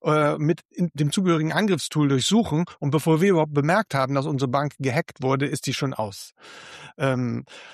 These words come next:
das, das hatte ich so ver-, hatte ich so verstanden. Und, ähm, wie gesagt, ähm, mich hat irgendwie keiner eingeladen zu diesen, äh, sehr geheimen, geheimen, äh, Meetings, wo diese Tools vorgestellt wurden.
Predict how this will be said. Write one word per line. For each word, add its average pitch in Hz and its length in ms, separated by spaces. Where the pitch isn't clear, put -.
das, - 320
das - 320
hatte 143 140
ich 131 40
so 151 80
ver-, 143 260
hatte 147 140
ich 127 60
so 143 60
verstanden. 170 420
Und, 185 420
ähm, 156 380
wie 147 120
gesagt, 147 440
ähm, 135 300
mich 131 180
hat 160 100
irgendwie 151 500
keiner 143 240
eingeladen 135 540
zu 143 140
diesen, 131 380
äh, 127 200
sehr 139 160
geheimen, 139 480
geheimen, 143 400
äh, 135 320
Meetings, 151 460
wo 139 100
diese 135 180
Tools 135 260
vorgestellt 151 600
wurden. 156 460